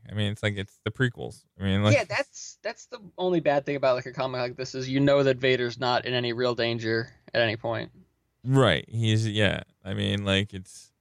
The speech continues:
Speaker 1: you can see, like, the, hopefully you can get, like, the evolution of him and stuff like that. But, like, I mean, you know from the prequels that, like, he's totally been shredded to begin with. So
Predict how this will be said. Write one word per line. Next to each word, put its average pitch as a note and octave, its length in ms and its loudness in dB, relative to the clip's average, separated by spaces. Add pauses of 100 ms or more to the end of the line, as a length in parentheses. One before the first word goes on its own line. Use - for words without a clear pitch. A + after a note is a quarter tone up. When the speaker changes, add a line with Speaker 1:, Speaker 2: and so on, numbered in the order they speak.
(640)
Speaker 1:
you A#2+ 80 6
can A#2+ 140 4
see, C#3 240 4
like, A#2 160 4
the, G2 100 -10
hopefully B2 400 2
you A2+ 80 4
can G#2+ 80 0
get, G#2+ 100 2
like, G2+ 140 2
the G2 120 0
evolution B2+ 500 0
of C3 100 4
him C3 160 2
and C3 100 -4
stuff C3 200 -2
like B2+ 80 0
that. B2+ 260 2
But, G#2 140 0
like, G2+ 180 2
I F#2+ 60 -2
mean, G#2 260 -2
you G2+ 160 -4
know G#2 220 2
from G2 180 -4
the F#2+ 80 -6
prequels G#2+ 440 0
that, F2+ 120 0
like, F2 220 0 (460)
he's G2 420 0
totally G2+ 480 0
been F2+ 260 0
shredded F#2+ 640 2
to - 80 -14
begin G2+ 340 2
with. F2 180 -2
So F2 380 -2